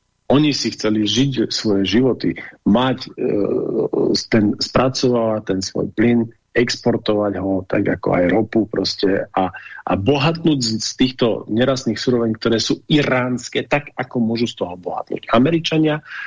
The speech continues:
tak ako z toho môžu bohatnúť, ja neviem, Rusi, Číňania, e, a ďalšie štáty sveta. Hej. No lenže toto mu im nebolo umožnené, e,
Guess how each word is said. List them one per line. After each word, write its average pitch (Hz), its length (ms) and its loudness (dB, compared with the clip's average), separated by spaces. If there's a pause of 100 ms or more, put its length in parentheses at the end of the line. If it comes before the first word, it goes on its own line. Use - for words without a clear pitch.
tak 131 200 2
ako 123 200 -4
z - 160 -8
toho 101 160 -4
môžu 101 320 0
bohatnúť, 92 520 -2
ja 95 240 2
neviem, 101 360 2 (200)
Rusi, 135 640 2
Číňania, 110 640 2
e, 107 40 -10 (840)
a - 120 -12
ďalšie 120 440 2
štáty 110 320 0
sveta. - 480 -2 (400)
Hej. - 200 -4 (880)
No 117 180 4
lenže 113 240 2
toto 113 160 0
mu 110 160 2
im 110 80 4
nebolo 113 380 4
umožnené, 95 640 0
e, - 40 -4